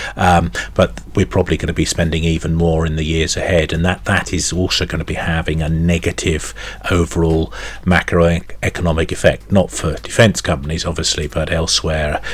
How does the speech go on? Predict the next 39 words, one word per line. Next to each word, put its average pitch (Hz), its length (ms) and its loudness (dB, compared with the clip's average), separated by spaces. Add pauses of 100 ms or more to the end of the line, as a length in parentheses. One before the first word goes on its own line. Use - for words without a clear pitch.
(120)
um, 76 380 2 (300)
in 82 180 6
the 78 100 4
economy, 78 540 2
certainly. 76 640 0 (360)
Um, 123 360 8 (720)
but, 123 240 6
uh, - 380 4
it, - 180 -2
it 139 360 2
is, 135 280 6
unfortunately, 107 840 4
um, 92 500 0
one 110 220 2
of 101 60 2
those 101 220 4
things 107 240 2
I 101 40 4
think 101 240 2
we're 104 120 2
having 98 540 2
to 90 420 4 (280)
step - 440 4
up, 104 360 4 (100)
you 104 80 0
know, 92 140 4
within 104 360 6
the 92 120 4
West 98 440 4
now 92 280 2
to - 120 -8
defend 101 520 4
our 90 180 6
values, 87 600 2 (200)
defend 107 460 4
our 95 160 6
way 87 240 6
of 78 160 0
life, 80 460 0